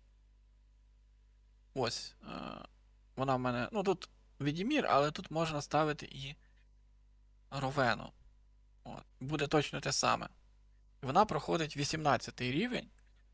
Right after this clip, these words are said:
М, дев'ятнадцятий, е, тут повинна бути Лосенія. От, е, десь вона в мене також є. Оця команда.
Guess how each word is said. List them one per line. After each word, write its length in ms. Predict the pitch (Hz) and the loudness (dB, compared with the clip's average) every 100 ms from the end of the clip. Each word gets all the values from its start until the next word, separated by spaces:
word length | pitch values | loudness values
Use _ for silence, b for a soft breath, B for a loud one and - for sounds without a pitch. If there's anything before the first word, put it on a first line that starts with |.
| _ _ 135 | _ _ -12
М, 220 | 117 120 | -10 -8
дев'ятнадцятий, 1200 | 123 135 143 160 247 - - - 160 156 151 143 | 0 2 2 2 2 0 -6 -4 -2 0 0 0
е, 440 | 143 135 131 131 - | 0 0 0 -2 -4
тут 160 | - 151 _ | -8 -10 _
повинна 280 | 135 139 135 | -2 0 0
бути 240 | 135 131 | -2 -2
Лосенія. 680 | 131 135 - 120 104 - - - _ _ _ _ _ _ _ _ _ | -2 -2 0 0 -2 -10 -14 -20 _ _ _ _ _ _ _ _ _
От, 380 | - - - - | -14 -12 -12 -12
е, 180 | - - - | -10 -10 -8
десь 240 | 135 - | -6 -6
вона 160 | - 120 | -6 -6
в 40 | |
мене 200 | 120 113 | -6 -8
також 440 | - - - - - | -8 -10 -10 -10 -8
є. 260 | 135 220 277 - - - _ _ _ _ _ _ _ _ - | -4 -4 -6 -18 -20 -20 _ _ _ _ _ _ _ _ -4
Оця 260 | 147 - | 0 0
команда. 440 | - 156 285 269 | -2 0 0 0